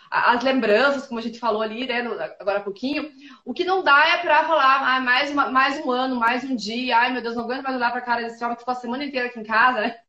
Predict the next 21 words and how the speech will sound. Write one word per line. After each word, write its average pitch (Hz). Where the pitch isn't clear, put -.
Não 403
dá, 302
né? 247
Ou 226
pra 240
essa 254
mulher 220
que -
só 208
fica 254
reclamando, 247
que 208
tá 214
aí 214
agora 220
o -
dia 226
inteiro 226
de 214
pantufa, 226
né? 247